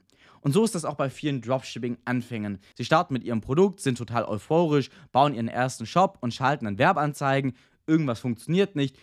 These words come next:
sie investieren immer mehr und mehr, statt einzusehen, dass es mit dem aktuellen Produkt, Shop oder der Werbeanzeige einfach überhaupt nicht funktionieren kann. Man gibt dann viel zu viel Geld aus, bis das komplette Startkapital aufgebraucht ist,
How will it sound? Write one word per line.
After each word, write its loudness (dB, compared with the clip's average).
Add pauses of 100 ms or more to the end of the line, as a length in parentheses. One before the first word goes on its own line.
(120)
sie -12
investieren -2
immer -4
mehr 4
und -4
mehr, 4 (140)
statt -10
einzusehen, 0
dass -2
es -10
mit -6
dem -10
aktuellen -8
Produkt, 0 (200)
Shop 2
oder 0
der -2
Werbeanzeige -2
einfach -8
überhaupt -4
nicht -8
funktionieren 0
kann. -4 (360)
Man 2
gibt 0
dann 2
viel -4
zu -8
viel -4
Geld 4
aus, 4
bis -4
das -8
komplette -6
Startkapital -10
aufgebraucht 0
ist, -4